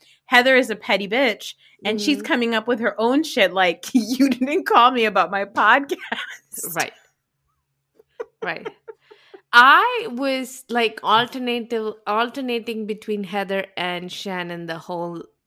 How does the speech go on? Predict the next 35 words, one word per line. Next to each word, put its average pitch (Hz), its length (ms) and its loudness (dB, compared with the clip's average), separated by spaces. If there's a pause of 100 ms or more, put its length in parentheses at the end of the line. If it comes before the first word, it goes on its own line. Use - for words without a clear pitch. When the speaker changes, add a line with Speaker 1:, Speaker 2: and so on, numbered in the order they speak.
(180)
Speaker 2:
episode 180 520 -8
Speaker 1:
Mm-hmm. 156 60 -10
Speaker 2:
because 165 300 -14
at 175 160 -6
one 190 280 -4
point 190 340 -8
I 175 40 -6
would 175 140 -10
identify 165 500 -10
with 147 160 -14 (120)
Heather. 240 720 -6 (560)
I 185 120 -6
was 180 220 -10
like, 165 220 -12
"Yeah, 247 220 0 (100)
I 190 160 0
hang 196 280 -6
up 208 140 -8
my 208 80 -6
clothes 208 420 -8
too 247 220 -6
when 226 160 -4
I, 214 140 -4
uh, 214 40 -8 (440)
arrive 202 320 2
Speaker 1:
Yes. 277 100 2
Speaker 2:
someplace. 214 640 -2
I 202 100 -6
like 190 320 -6
to 220 140 -4
unpack 202 600 -6
and 190 120 -10
put 190 120 -10
it 202 80 -8
away 190 500 -6